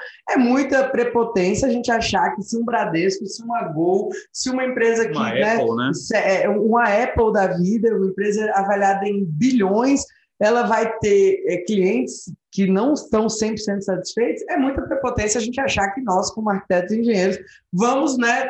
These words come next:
Speaker 1: ter ali cem, cem por cento
Speaker 2: É.
Speaker 1: de satisfação. Então, é natural mesmo esse processo, é um processo de aprendizado.
Speaker 2: E é uma busca.
Speaker 1: Excelente tema aí pra gente
Speaker 2: E é uma busca con-,
Speaker 1: conversar.
Speaker 2: é uma busca constante, né?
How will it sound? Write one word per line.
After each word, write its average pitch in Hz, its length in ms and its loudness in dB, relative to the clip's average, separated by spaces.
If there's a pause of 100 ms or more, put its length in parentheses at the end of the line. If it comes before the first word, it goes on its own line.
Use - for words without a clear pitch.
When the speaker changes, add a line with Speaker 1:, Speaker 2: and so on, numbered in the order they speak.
Speaker 1:
ter 226 140 4
ali 226 220 0
cem, 240 440 -2
cem 233 260 -2
por 247 160 -2
cento 214 240 -2
Speaker 2:
É. 208 40 -2
Speaker 1:
de 208 80 0
satisfação. 190 640 -2
Então, 185 120 -2
é 190 40 -2
natural 214 720 0
mesmo 185 300 0
esse 175 160 -6
processo, 180 480 -2
é 190 60 -4
um 196 60 -4
processo 185 340 -4
de 185 80 -4
aprendizado. 180 640 -2
Speaker 2:
E 135 80 -2
é 143 60 2
uma 180 100 0
busca. 175 200 4
Speaker 1:
Excelente 226 600 0
tema 202 280 0
aí 175 160 2
pra 180 160 0
gente 180 160 2
Speaker 2:
E 127 40 2
é 135 40 2
uma 165 160 0
busca 190 220 0
con-, 190 120 -4
Speaker 1:
conversar. 214 240 -4
Speaker 2:
é - 60 -4
uma 147 120 -4
busca - 220 -12 (100)
constante, 165 540 -10
né? 135 200 -6